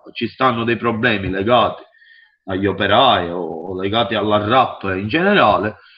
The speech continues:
eh, i cittadini debbano, oh, subire, eh, questo scempio. Nonostante tutto, comunque noi la tassa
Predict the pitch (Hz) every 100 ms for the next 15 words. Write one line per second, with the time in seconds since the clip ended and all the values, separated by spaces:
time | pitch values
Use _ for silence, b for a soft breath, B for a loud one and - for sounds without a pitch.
0 | b 113 113 127 131 - 135 - 151 135
1 | 113 107 123 98 101 98 98 117 104 98
2 | - 123 104 107 101 98 - 95 92 85
3 | 73 73 _ _ _ _ b - 113 -
4 | 185 - 233 196 156 147 135 180 190 185
5 | 196 185 180 220 147 127 - 117 - B
6 | B - 175 120 120 147 135 131 107 135
7 | 143 120 - - 156 156